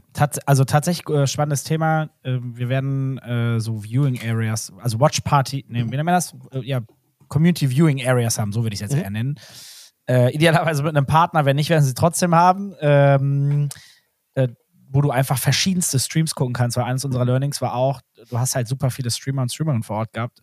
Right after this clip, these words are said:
Speaker 1: irgendwie hundert Stück, alle haben live gestreamt, aber du konntest die schlecht sehen. Also, wenn du vor Ort warst, ne, zu, zu Hause easy. Ähm, das heißt, du musst so Viewing-Experiences schaffen, ähm,
Speaker 2: Mhm.
Speaker 1: wo du dann auf diversen Devices im besten Fall,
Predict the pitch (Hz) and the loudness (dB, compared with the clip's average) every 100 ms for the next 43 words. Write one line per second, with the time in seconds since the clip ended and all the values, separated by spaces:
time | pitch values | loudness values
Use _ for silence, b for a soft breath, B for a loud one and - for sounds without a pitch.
0 | 98 110 110 131 113 - 151 156 - 123 | -20 -10 -4 -4 -4 -4 -6 -6 -6 -2
1 | 123 120 120 - - 151 143 113 113 131 | -2 -2 -6 -8 -10 -8 -6 -6 -4 -6
2 | 135 107 - - 113 - - 127 85 - | -8 -10 -10 -8 -10 -8 -6 -6 -8 -6
3 | 123 104 82 117 110 127 143 - - - | -6 -6 -6 -4 -4 -2 -2 -2 -8 -8
4 | - _ 120 127 - - - 113 123 135 | -18 _ -8 -8 -10 -20 -8 -6 -2 -4
5 | 123 151 151 117 B B 120 B B B | -4 -12 -10 -12 B B -20 B B B
6 | - 120 120 123 113 131 - 131 127 113 | 0 2 2 0 2 2 2 0 0 0
7 | 117 156 131 120 110 - 123 113 110 110 | 2 4 2 -2 -8 -2 0 0 -2 -4
8 | - 113 120 127 _ _ 120 113 120 110 | -4 -6 -8 -14 _ _ -4 0 0 -2
9 | 110 107 _ 117 120 120 123 117 - 117 | -4 -6 _ -4 -2 -2 -2 -6 -4 0
10 | 131 123 127 123 117 110 117 139 - 143 | 2 2 0 -2 -2 0 0 0 0 -2
11 | 98 120 139 139 135 - 135 143 151 | -4 -2 -2 -2 -6 0 2 4 2